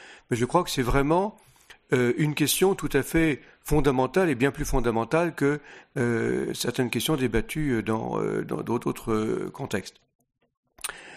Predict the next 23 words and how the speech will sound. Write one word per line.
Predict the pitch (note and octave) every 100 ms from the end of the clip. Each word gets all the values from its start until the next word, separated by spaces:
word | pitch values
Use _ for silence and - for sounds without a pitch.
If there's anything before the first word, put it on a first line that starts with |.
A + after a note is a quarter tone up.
| - - _ _
Ce | -
que | E3+
je | D#3
voudrais | F3 F3 F#3
aussi, | D3 - G3 F3
euh, | C3+ B2+ B2+
souligner | A#2 D3 D3 E3+ E3
en | C3+
termes, | D3 C#3 B2 A#2
euh, | A2 A2+ - - - - - D#3+
en |
termes | D3+ A#2+
de |
conclusion, | B2 A#2 C#3 D#3 G3 F#3+ - - - - - _ _
c'est, | - F#3 G3 G#3+ F3+ - -
euh, | C3+ C3+ B2+ A#2+ A2+ G#2+ G#2+ - _ _ _ - - -
l'importance | C3 D3+ E3+ D#3 - G3+ F#3 - - - _ _ -
de | A#2+ C3+
ce | -
savoir, | C#3+ D3 D3+ F#3 E3 A2+
euh, | A#2+ A#2 A#2+ -
euh, | C#3+ A#2 -
expérientiel, | B2+ - C#3+ D3 C3+ - B2+ G2+ F#2